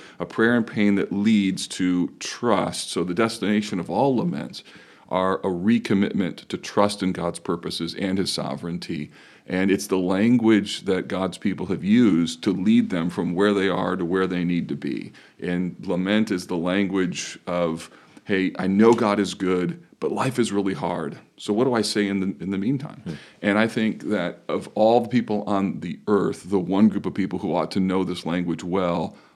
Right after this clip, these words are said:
Speaker 1: ought to be the people who know the arc of redemption.
Speaker 2: <laughs>
Speaker 1: Like, we know where it's all headed. Like, we're living right now in a time period where lament is our language because the world is broken, yet Jesus is gonna come again. And so that process language is super, super important. And then laments usually have four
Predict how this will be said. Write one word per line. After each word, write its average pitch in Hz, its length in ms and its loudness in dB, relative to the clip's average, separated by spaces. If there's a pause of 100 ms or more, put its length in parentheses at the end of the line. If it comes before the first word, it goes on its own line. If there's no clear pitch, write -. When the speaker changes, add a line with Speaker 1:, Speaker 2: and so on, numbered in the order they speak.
Speaker 1:
ought 101 120 6
to 101 80 4
be 92 220 2
the - 260 -8
people 104 280 0
who 101 100 2
know 101 220 4
the 92 160 0
arc 95 240 -2
of 87 100 -8
redemption. 92 600 -4
Speaker 2:
<laughs> - 500 -2
Speaker 1:
Like, 104 140 2
we 110 100 10
know 120 300 10
where 110 200 8
it's 101 140 0
all 98 160 4
headed. 101 280 2
Like, 90 160 -2
we're 98 120 2
living 98 540 4
right 95 200 -2
now 101 200 0
in 110 180 4
a 95 180 0 (220)
time 135 400 4
period 92 400 -2
where 95 200 2
lament 98 500 2
is 92 120 0
our 92 120 -2
language 95 420 -2
because 90 260 -8
the 90 80 -4
world 92 240 -2
is 87 60 -6
broken, 101 420 0
yet 87 120 -2
Jesus 87 360 -6
is 82 120 -8
gonna 78 200 -8
come 73 220 -10
again. 90 380 -4
And 85 120 -4
so 101 260 2 (460)
that - 220 2
process 117 520 0
language 95 340 0
is 90 140 -4
super, 107 380 0
super 104 440 -2
important. 87 840 -4
And 101 160 2
then 110 160 6
laments 120 340 4
usually 110 300 2
have 104 180 2
four 107 480 4